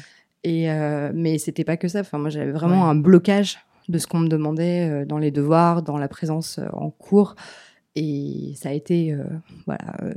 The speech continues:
Speaker 1: traité un petit peu psychologiquement, euh, bien des années après,
Speaker 2: Oui.
Speaker 1: avec le terme phobie scolaire.
Speaker 2: Justement, j'allais te demander, à l'époque, on, on a, on t'a pas, euh, dit que c'était ça, ce que tu vivais, le,
Speaker 1: Non.
Speaker 2: le terme de phobie scolaire ?
Speaker 1: Non, non, pas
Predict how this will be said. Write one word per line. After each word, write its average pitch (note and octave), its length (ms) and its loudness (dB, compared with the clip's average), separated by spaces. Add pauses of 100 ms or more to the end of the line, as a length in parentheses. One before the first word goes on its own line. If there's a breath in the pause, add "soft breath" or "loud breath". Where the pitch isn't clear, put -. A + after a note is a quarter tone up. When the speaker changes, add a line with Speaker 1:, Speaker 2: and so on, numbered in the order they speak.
Speaker 1:
traité F#3+ 440 0
un E3+ 120 2
petit - 200 -12
peu - 100 0
psychologiquement, E3+ 880 -4
euh, - 60 -2
bien E3+ 240 2
des F3+ 160 0
années D#3+ 200 -6
après, G#3+ 300 -2 (320 loud breath)
Speaker 2:
Oui. G#3 140 2
Speaker 1:
avec F3+ 180 4
le F3+ 100 4
terme F#3+ 460 2
phobie E3+ 300 0
scolaire. E3 280 -4 (200)
Speaker 2:
Justement, F#3+ 320 -2
j'allais D#3 160 2
te - 100 -4
demander, F3+ 380 2
à - 40 -2
l'époque, D#3 380 -2
on, F3 100 -2 (100)
on D#3+ 120 -2
a, C#3+ 100 -2 (160)
on D3+ 120 -2
t'a D3 160 -4
pas, E3+ 460 -2
euh, D3 40 -2
dit F3 300 -4
que F3+ 100 -12
c'était D3 300 -8
ça, G3 320 -4
ce - 80 -12
que D#3 80 -6
tu D#3 120 -8
vivais, E3+ 360 -6 (120)
le, D3 420 -6
Speaker 1:
Non. G#3+ 100 -2
Speaker 2:
le D3+ 100 -4
terme D#3+ 220 -6
de D3+ 100 -8
phobie D3+ 240 -8
scolaire ? E3+ 460 -6 (260)
Speaker 1:
Non, E3+ 220 0
non, D3+ 100 -4
pas - 60 -20